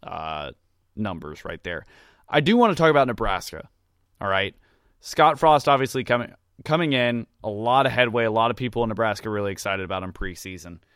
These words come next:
Uh, a lot of people think he's gonna be the answer. However,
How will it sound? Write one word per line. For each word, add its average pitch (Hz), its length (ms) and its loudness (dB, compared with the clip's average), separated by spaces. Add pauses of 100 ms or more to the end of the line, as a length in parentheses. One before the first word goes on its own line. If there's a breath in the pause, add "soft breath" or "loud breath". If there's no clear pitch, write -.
(360)
Uh, 87 200 -6
a 85 40 -6
lot 104 180 -2
of 98 60 -12
people 107 220 -8
think 107 200 -8
he's 113 140 -4
gonna 123 200 -2
be 127 100 2
the 120 160 0
answer. 98 400 -6 (580)
However, 123 720 0